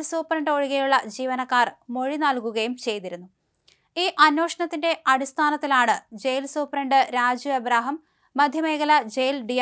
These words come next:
ഐ ജി പി അജയ്കുമാർ എന്നിവരെ സസ്പെൻഡ് ചെയ്യാൻ റിപ്പോർട്ട് നേരത്തെ നൽകിയത്. എന്തായാലും കാക്കനാട്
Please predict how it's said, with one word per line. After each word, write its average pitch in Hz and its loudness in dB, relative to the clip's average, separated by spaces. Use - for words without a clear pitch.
ഐ 233 2
ജി 254 -4
പി 269 -6
അജയ്കുമാർ 277 -2
എന്നിവരെ 247 -2
സസ്പെൻഡ് 339 0
ചെയ്യാൻ 285 2
റിപ്പോർട്ട് 277 -2
നേരത്തെ 233 -2
നൽകിയത്. 185 -2
എന്തായാലും 277 4
കാക്കനാട് 311 4